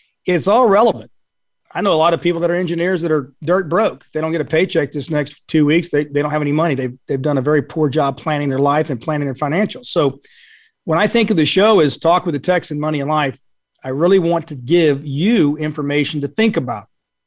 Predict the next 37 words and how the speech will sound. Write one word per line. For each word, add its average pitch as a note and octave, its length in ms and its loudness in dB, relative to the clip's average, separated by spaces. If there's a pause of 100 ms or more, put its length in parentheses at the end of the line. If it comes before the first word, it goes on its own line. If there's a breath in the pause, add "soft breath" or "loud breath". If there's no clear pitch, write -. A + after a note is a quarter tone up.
(340)
Now, E3+ 200 2
I've F#3+ 120 4
had G#3+ 360 2 (400 soft breath)
great F3+ 240 2
feedback, F3+ 640 0 (180)
uh, C#3 240 -6
from C#3 440 0
a B2+ 60 -6
lot C#3+ 220 2
of D#3+ 60 0
my D#3 100 2
investing D3+ 420 -2
partners, F#3 520 0
a - 20 -4
lot C3 240 -4
of B2+ 80 -2
people C#3+ 240 -2
who've C3+ 100 0
come C#3+ 240 -4
to C3 80 -6
the B2+ 80 -4
show D3+ 300 0
and C#3 100 -2
said, C3+ 120 -4
"Hey, D#3 100 2
man, C#3 160 -2
I C3+ 60 -4
really D3 180 0
like D3 260 -2
your C3 100 -12
content. D#3 540 0 (440 soft breath)
I B2 80 -6
like C#3+ 260 2
what D3+ 180 -2
you're C#3 80 -4
doing." D#3+ 500 0 (600 loud breath)
And G3 340 0